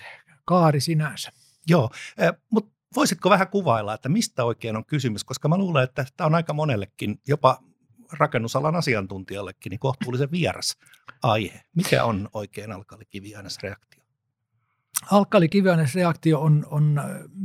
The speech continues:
Speaker 1: betonissa, tosiaan betonissa tapahtuva kemiallinen reaktio, joka, eh, edellyttää, eh,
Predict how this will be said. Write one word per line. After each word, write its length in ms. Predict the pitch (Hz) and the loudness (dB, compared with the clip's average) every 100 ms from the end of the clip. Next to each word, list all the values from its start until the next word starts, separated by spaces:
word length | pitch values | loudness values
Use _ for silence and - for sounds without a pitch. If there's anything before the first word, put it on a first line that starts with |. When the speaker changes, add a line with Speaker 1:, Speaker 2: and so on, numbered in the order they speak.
| 160 | 4
Speaker 1:
betonissa, 720 | 156 220 220 180 151 - 151 - _ _ _ _ _ _ - | 6 6 6 4 2 -2 -4 -4 _ _ _ _ _ _ 0
tosiaan 400 | 175 175 160 156 | 2 4 4 2
betonissa 460 | 202 190 156 160 | 2 2 2 0
tapahtuva 560 | 160 160 156 127 151 143 | -2 -2 -2 -4 -6 2
kemiallinen 680 | 202 226 220 165 143 135 | 6 6 6 6 4 0
reaktio, 600 | 135 220 214 - 170 160 - - - _ _ _ - | -2 -2 -2 -2 0 0 0 -10 -20 _ _ _ 0
joka, 760 | 151 190 190 190 180 151 - _ _ - | 6 6 6 2 2 2 -2 _ _ -12
eh, 300 | 151 - - | -10 -10 -8
edellyttää, 880 | 175 180 196 170 151 - 160 147 139 - | 0 4 6 4 0 0 2 2 0 -10
eh, 200 | - 82 | -20 -20